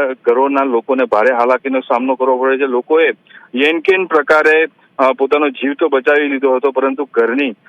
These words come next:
ઘર વખરી અને પોતાના પશુઓ, કેટલાક લોકોના પોતાના પશુઓ પણ આ ધસમસતા પાણીમાં વહી ચૂક્યા હતા.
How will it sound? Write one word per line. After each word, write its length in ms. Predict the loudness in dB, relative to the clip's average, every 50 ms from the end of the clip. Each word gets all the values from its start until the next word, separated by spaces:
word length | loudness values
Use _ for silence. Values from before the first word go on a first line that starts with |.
| _ _ -18
ઘર 260 | -16 -14 -10 -6 -4
વખરી 420 | -2 -2 -2 -2 -2 -2 -2 -2
અને 420 | -4 -8 _ _ -4 -2 0 0 0
પોતાના 420 | -2 -2 -2 0 0 2 0 0
પશુઓ, 420 | 2 0 0 0 0 0 -2 -2 -2
કેટલાક 320 | -2 -4 -4 -2 -2 -2
લોકોના 340 | -2 -2 -2 -2 0 -2 -2
પોતાના 360 | -2 -2 -2 -2 0 -2 -2
પશુઓ 400 | -2 -2 -4 -2 0 -2 -2 -2
પણ 240 | 0 -2 -2 -2 -2 -6 -14 -12 -4 0
આ 300 | 2 4 4 4 2 0
ધસમસતા 560 | -2 -2 -4 -4 -4 -4 -6 -4 -2 -2 -2
પાણીમાં 400 | 0 2 0 0 2 0 0 0
વહી 240 | 0 0 0 -2 -2
ચૂક્યા 340 | -6 -12 -8 -2 0 0 0
હતા. 200 | 2 2 0